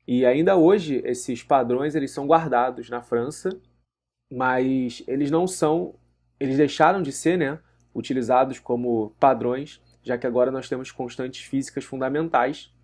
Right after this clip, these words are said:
que podem ser reproduzidas em qualquer laboratório. As sete unidades básicas de definição do S I são segundo, ok,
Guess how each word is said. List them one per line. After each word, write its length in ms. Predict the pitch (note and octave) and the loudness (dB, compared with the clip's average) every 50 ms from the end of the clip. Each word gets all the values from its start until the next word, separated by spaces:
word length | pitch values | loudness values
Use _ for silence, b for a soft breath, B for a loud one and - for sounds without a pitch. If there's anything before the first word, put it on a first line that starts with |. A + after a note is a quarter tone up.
| _ _ _ | _ _ _
que 120 | - - | -12 -4
podem 200 | - A#2+ A#2+ B2 | -2 0 0 0
ser 140 | A#2+ - C3 | -2 -4 -4
reproduzidas 720 | B2 B2+ - C3+ C3+ C3+ B2+ A2 A2 A#2+ B2 B2 A2+ A#2+ | -4 -2 -2 -2 -2 -2 -2 -2 0 0 0 0 -2 -4
em 80 | A2+ A2 | -6 -4
qualquer 500 | A#2 A#2 A2+ - A#2+ A2+ A2+ A2 G#2+ A#2 | -4 -4 -2 0 0 0 0 0 -4 -4
laboratório. 640 | A2+ A#2 A2+ A#2+ B2 B2+ B2+ - G2 D#2 - _ _ _ _ _ _ _ _ _ _ _ _ _ _ _ _ _ _ _ _ _ _ _ _ _ _ _ _ - | -4 -2 0 0 0 -2 -4 -10 -14 -16 -16 _ _ _ _ _ _ _ _ _ _ _ _ _ _ _ _ _ _ _ _ _ _ _ _ _ _ _ _ -2
As 160 | C3+ C3 B2+ | -2 -2 2
sete 260 | - E3+ E3 E3 - | 4 2 2 2 2
unidades 360 | F3+ F3+ D#3+ D#3 D#3 D3 D#3 C#3 | -2 2 4 4 4 4 2 2
básicas 460 | D#3 D#3 E3+ F3+ F3 - - F3 C#3 | 2 2 2 2 -2 -4 -4 -4 -4
de 80 | D3 | -2
definição 720 | C#3+ D3 C#3+ - D#3 C#3 C3+ B2+ - - C3 B2 A2+ G#2 G#2+ - _ _ _ _ _ _ _ _ - | -6 -6 -4 -4 -4 -4 -4 -8 -8 -6 -4 -4 -4 -6 -8 -14 _ _ _ _ _ _ _ _ -8
do 140 | A#2+ B2+ C3 | -2 0 0
S 320 | C3 C3+ C3+ - - E3 | 0 0 -2 -6 -4 -4
I 300 | D3+ D3+ E3 F#3+ G#3 - _ _ _ _ _ _ _ _ _ _ _ _ _ _ | -2 -2 -2 -4 -6 -8 _ _ _ _ _ _ _ _ _ _ _ _ _ _
são 480 | - - - - - C#3 A#2+ G#2 - _ _ - _ | -20 -14 -6 -2 -2 -2 -2 -2 -8 _ _ -20 _
segundo, 840 | - - - - F#3+ F3+ C#3+ D3 D#3 E3 F#3 G#3+ A3 C4+ C#4+ C#4 _ _ _ _ _ _ _ _ - | -14 -10 -4 0 0 0 2 2 2 2 2 0 -2 -4 -6 -6 _ _ _ _ _ _ _ _ -10
ok, 520 | - B2 A2+ - - B2 A#2 - - - | -6 -6 -6 -4 -2 -2 -2 -2 -2 -6